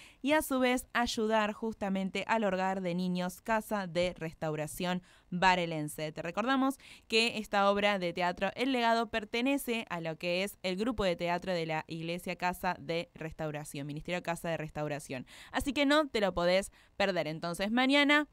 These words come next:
sábado, primero de julio, a las veinte horas. Veinticinco minutos pasaron de las once de la mañana. Acordate de seguirnos en todas las redes sociales,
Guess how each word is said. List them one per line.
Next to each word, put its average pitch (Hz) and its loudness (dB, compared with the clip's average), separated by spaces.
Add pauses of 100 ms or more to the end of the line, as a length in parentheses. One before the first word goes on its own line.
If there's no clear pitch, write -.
sábado, 262 6
primero 202 -2
de 196 4
julio, 220 2
a 285 4
las 240 2
veinte 175 -2
horas. - -6 (260)
Veinticinco 262 0
minutos 214 -2
pasaron 202 -2
de 190 -2
las 156 -6
once 233 0
de 156 -2
la 170 -2
mañana. 175 -2
Acordate 214 0
de 214 -4
seguirnos 208 -4
en 175 -10
todas 196 0
las 175 -4
redes 180 0
sociales, 190 -2